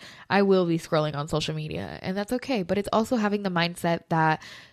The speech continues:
you can scroll on social media, but you don't have to compartmentalize and take things into your soul and start,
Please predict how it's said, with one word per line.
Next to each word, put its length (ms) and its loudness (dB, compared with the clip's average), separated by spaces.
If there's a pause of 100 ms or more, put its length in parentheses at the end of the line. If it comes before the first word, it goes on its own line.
(300)
you 240 -2
can 240 -2
scroll 260 2
on 140 0
social 280 -4
media, 520 0 (120)
but 160 0
you 160 -2
don't 140 2
have 480 0
to 300 2
compartmentalize 760 -2
and 140 -6
take 240 -4
things 360 -6
into 300 -8
your 140 -2
soul 400 0 (400)
and 560 -2
start, 520 2